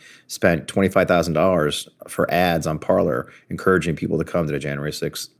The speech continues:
rallies. Okay, well, where does a person who just got seated in Congress, like, three days before that event find that money and, and put that, you know, it's like there, there's real questions that had to be asked of those who organized these events and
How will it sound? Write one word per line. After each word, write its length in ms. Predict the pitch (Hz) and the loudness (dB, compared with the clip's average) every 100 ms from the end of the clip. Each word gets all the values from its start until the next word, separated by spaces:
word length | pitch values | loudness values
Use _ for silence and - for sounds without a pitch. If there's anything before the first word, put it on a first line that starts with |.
| - | -10
rallies. 400 | 76 80 76 69 | -2 0 0 -2
Okay, 240 | - 87 76 | -2 -2 -2
well, 240 | 80 - - - - _ _ - - - - | -2 -4 -8 -20 -20 _ _ -16 -12 -10 -8
where 200 | 98 95 | -2 4
does 160 | 120 123 | 4 4
a 60 | 92 | 4
person 360 | 107 104 95 - - | 4 2 0 -4 -14
who 100 | - | -2
just 220 | 110 107 - | 2 2 4
got 160 | 95 | 2
seated 240 | - 98 85 | 4 2 2
in 80 | |
Congress, 400 | 82 90 92 87 | -2 -2 0 0
like, 140 | 80 73 | -4 -4
three 180 | 98 95 | 0 4
days 180 | 92 | 4
before 280 | 78 - 87 | 2 0 0
that 120 | 85 | 2
event 460 | 78 73 87 87 - | -2 -2 -2 -2 -6
find 300 | - 90 85 | -4 -2 -2
that 120 | 82 | -2
money 300 | 67 87 80 | -2 -2 -2
and, 160 | 78 - | -6 -8
and 160 | 80 78 | -10 -6
put 120 | - | -4
that, 100 | - | 2
you 60 | 104 | 4
know, 60 | 95 | 4
it's 140 | 90 | 4
like 240 | 101 - - - - | 0 0 -14 -16 2
there, 120 | 110 | 2
there's 280 | 95 113 92 | 6 4 4
real 280 | 104 120 143 | 4 6 4
questions 340 | - 113 95 | 2 2 0
that 60 | 92 | 0
had 80 | 85 | 2
to 60 | |
be 140 | 78 80 | 2 2
asked 400 | 90 87 80 - | 4 2 0 -2
of 240 | 80 73 | -2 0
those 280 | 78 87 87 | 2 2 4
who 80 | 87 | 2
organized 560 | 90 92 92 85 82 | 2 2 2 0 0
these 140 | 82 78 | -2 -4
events 480 | 71 73 76 - - - - - - | -4 -4 -4 -6 -10 -18 -20 -10 0
and 420 | 82 78 78 | 2 2 0